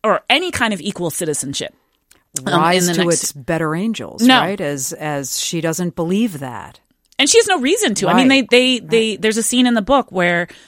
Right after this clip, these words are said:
Speaker 1: they're walking from this Quaker plantation where, um, they have lived all their lives. And worked. And they witness, uh, uh, you know,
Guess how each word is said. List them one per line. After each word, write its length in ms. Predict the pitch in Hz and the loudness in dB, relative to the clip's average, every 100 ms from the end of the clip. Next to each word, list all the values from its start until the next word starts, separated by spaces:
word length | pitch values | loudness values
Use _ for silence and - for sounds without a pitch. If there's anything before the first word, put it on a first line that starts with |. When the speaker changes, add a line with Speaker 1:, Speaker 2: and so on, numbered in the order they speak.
| _ | _
Speaker 1:
they're 120 | 220 | -4
walking 480 | 214 196 196 196 185 | 2 2 2 -2 -4
from 200 | - 180 | -4 -4
this 160 | 170 - | -4 -6
Quaker 340 | 208 220 220 | -4 -4 -4
plantation 720 | 180 170 151 165 147 165 160 170 | -6 -6 -8 -8 -8 -8 -8 -6
where, 360 | 147 156 160 - | -6 -6 -10 -8
um, 480 | 160 156 147 147 147 | -4 -4 -4 -6 -8
they 100 | 185 | -6
have 120 | 170 147 | -6 -2
lived 300 | 170 151 - | -4 -4 -6
all 140 | 147 | -6
their 100 | 156 | -4
lives. 460 | 175 196 160 160 - _ - - _ - - - 175 | -2 0 0 -4 -14 _ -20 -20 _ -20 -16 -6 0
And 100 | 151 | 2
worked. 340 | 185 - - - - - 208 | 2 -2 -18 -20 -20 -4 0
And 240 | 214 185 - | 2 0 2
they 140 | 202 | 4
witness, 640 | 202 233 247 247 - - - | 4 2 2 0 -2 -6 -4
uh, 40 | |
uh, 640 | 202 180 180 - 180 175 175 | 0 0 -2 -4 -4 -2 -2
you 140 | 175 196 | -4 -4
know, 280 | 180 190 | -4 -6